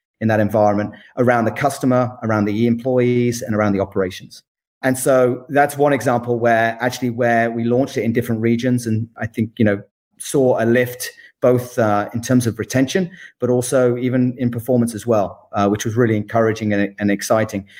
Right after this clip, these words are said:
And so we've actually began to roll that out company-wide. Right now, actually, with, with the same client, we're even exploring, because no one's, no stores are open,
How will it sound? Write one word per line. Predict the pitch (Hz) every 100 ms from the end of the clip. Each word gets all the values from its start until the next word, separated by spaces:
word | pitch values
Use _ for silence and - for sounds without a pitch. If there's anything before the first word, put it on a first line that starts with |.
| - -
And | 110
so | 117
we've | 117 -
actually | 127 120 - 117
began | 110 110
to | 104 107
roll | 110 104
that | 104
out | 98 98 - _ -
company-wide. | 117 107 104 104 107 95 - _ _ _ _ _
Right | 131 151 160 143
now, | 139 151 147
actually, | 117 - 117 110
with, | 113 117 - _ _
with | 131 123
the |
same | - 139 135
client, | 127 113
we're | 117 117 117
even | 139 131
exploring, | 123 - 135 127 117 113 107 107 107
because | 120 - 185 -
no | 131
one's, | 123 117 - 131
no | 120
stores | - 135 110
are | 101
open, | 98 123